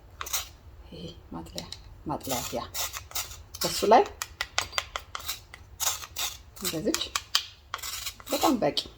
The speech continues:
ታገኛላችሁ ማለት ነው። ዘይት ኤኒ ለእናንተ ቆዳ የሚስማማችሁ ስዊት አልመንድ ኦይል፣ ኮኮናት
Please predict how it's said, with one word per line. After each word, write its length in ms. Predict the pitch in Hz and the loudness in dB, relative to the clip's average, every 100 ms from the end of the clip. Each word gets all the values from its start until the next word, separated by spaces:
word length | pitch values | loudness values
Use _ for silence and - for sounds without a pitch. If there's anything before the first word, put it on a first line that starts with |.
| - - - - - - - - - - - - | -18 -8 -2 -2 -2 -4 -2 -2 -2 -2 -2 0
ታገኛላችሁ 760 | - - 117 120 101 101 - 107 | 2 2 2 0 0 0 0 2
ማለት 260 | 90 - - | 2 0 -8
ነው። 120 | - - - - - - - - - - - - - - 185 | -10 -6 -6 -4 -4 -6 -10 -10 -6 -2 -2 0 0 -2 0
ዘይት 380 | 160 165 240 - - - - - - - - | 4 8 8 6 -2 -10 -18 -20 -20 -2 10
ኤኒ 240 | 202 185 143 - - - | 12 12 8 2 -12 -12
ለእናንተ 480 | 151 156 170 190 214 | -6 0 0 2 4
ቆዳ 260 | 226 247 311 403 - - - | 10 10 12 8 4 -16 2
የሚስማማችሁ 1000 | - 165 151 156 - 135 147 143 - - - - - - - - - - - - - - - - - - - - - | 6 8 8 6 0 -2 -2 -6 -8 -10 -12 -14 -20 -20 -14 -12 -12 -16 -18 -20 -18 -12 -8 -8 -8 -18 -18 -20 -16
ስዊት 300 | - - 214 196 | -10 -2 2 6
አልመንድ 420 | 185 175 170 160 | 6 8 6 6
ኦይል፣ 280 | 151 151 - - - - - - - - - - - | 4 2 -2 -10 -16 -18 -18 -18 -18 -18 -18 -10 -2
ኮኮናት 540 | 143 - - 202 | 2 6 6 4